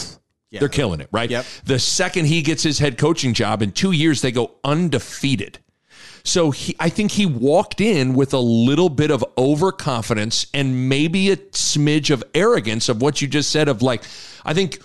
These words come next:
Speaker 2: when you've never failed, there's no reason to assume that it's not just the, the train of success is just gonna
Speaker 1: Yeah.
Speaker 2: keep on rolling. And so the, the, but Rhule, I think, the thing that's good about Rhule is he's,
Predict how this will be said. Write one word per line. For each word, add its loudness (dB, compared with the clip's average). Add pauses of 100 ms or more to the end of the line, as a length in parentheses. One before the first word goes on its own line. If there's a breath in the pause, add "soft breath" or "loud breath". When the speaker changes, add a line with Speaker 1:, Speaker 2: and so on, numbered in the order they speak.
(120)
Speaker 2:
when 2
you've 0
never 0
failed, 0
there's 0
no 2
reason 2
to 2
assume 0
that 0
it's -2
not -4
just -2
the, -2
the -2
train 0
of -4
success -2
is -4
just -4
gonna -2
Speaker 1:
Yeah. -8
Speaker 2:
keep -2
on -2
rolling. 0 (300 loud breath)
And 0
so 2 (1500 soft breath)
the, -2
the, 0 (800)
but -2
Rhule, 4
I 2
think, -4 (1500)
the -4
thing 0
that's 2
good 2
about 0
Rhule 6
is 2
he's, 0